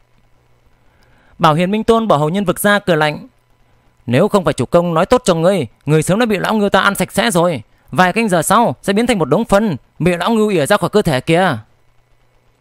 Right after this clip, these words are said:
Hầu Nhân Vực tức giận, công tâm, khó chịu đến gần như hộc máu. Hắn không nói được một lời, oán hận rời đi. "Bảo Hiền, thực lực kẻ này như thế nào?" Diệp Húc nhìn Hầu Nhân Vực đi xa, đột nhiên mở miệng hỏi.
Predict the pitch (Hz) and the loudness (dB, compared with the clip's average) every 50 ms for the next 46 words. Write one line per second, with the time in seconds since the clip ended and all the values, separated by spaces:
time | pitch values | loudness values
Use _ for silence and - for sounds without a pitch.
0 | _ _ _ _ _ _ _ _ _ _ _ _ _ _ _ - 190 185 196 226 | _ _ _ _ _ _ _ _ _ _ _ _ _ _ _ 0 0 2 2 0
1 | 214 185 190 - - 262 - 185 190 170 - - _ - 214 214 - 220 214 214 | 0 -2 -2 -2 -4 -2 0 0 0 0 -2 -4 _ -2 -2 0 2 0 0 0
2 | 196 - _ _ _ - 180 214 214 - 226 170 160 196 233 214 160 156 190 196 | -2 -6 _ _ _ 0 0 2 2 2 0 0 0 -2 -2 -2 -2 -2 -2 -2
3 | 180 151 - 151 147 165 208 247 277 - _ _ _ _ _ _ _ - 175 214 | -2 -2 0 0 0 2 0 0 -4 -6 _ _ _ _ _ _ _ -2 -2 0
4 | - 247 233 208 220 233 247 208 - 165 147 165 165 160 139 120 107 - _ _ | 0 0 0 2 2 0 0 0 0 -2 0 2 2 2 0 -2 -4 -10 _ _
5 | - 196 226 254 233 185 147 170 147 147 180 190 175 143 - _ _ _ _ _ | 0 0 2 0 0 0 0 0 0 0 0 -2 -2 -6 -10 _ _ _ _ _
6 | _ _ _ _ _ _ _ _ _ _ _ _ _ _ _ _ _ _ _ _ | _ _ _ _ _ _ _ _ _ _ _ _ _ _ _ _ _ _ _ _
7 | - 123 107 107 110 123 147 143 113 - _ _ _ - 180 185 185 - - 151 | 0 0 0 2 0 -2 -2 -4 -6 -10 _ _ _ -2 0 0 0 0 -2 -2
8 | 143 151 151 151 151 170 190 - 233 214 165 147 165 156 120 101 _ _ _ _ | -2 0 -2 -2 -2 -4 -2 -2 0 0 0 0 -2 -2 -6 -8 _ _ _ _
9 | _ _ _ _ _ _ _ _ _ _ _ _ _ _ _ _ _ _ - 151 | _ _ _ _ _ _ _ _ _ _ _ _ _ _ _ _ _ _ -4 -2
10 | 175 180 - 277 - - 196 180 165 170 170 185 220 220 156 185 - - 202 214 | 0 2 2 0 0 -2 -2 -2 0 0 0 0 -2 -2 -2 -2 -2 -2 -2 -2
11 | - - 214 208 208 180 - _ - 180 175 147 196 214 214 214 190 156 135 143 | 0 0 0 0 0 -2 -6 _ -2 -2 0 0 0 -2 0 0 0 0 0 -2
12 | 147 151 156 135 120 127 139 | -2 0 0 0 0 -2 -4